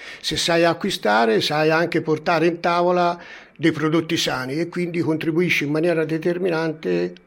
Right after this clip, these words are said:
alla salute. E c'è una netta e una diretta correlazione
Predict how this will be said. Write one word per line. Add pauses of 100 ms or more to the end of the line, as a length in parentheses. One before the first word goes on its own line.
alla
salute. (480)
E
c'è
una
netta
e
una
diretta
correlazione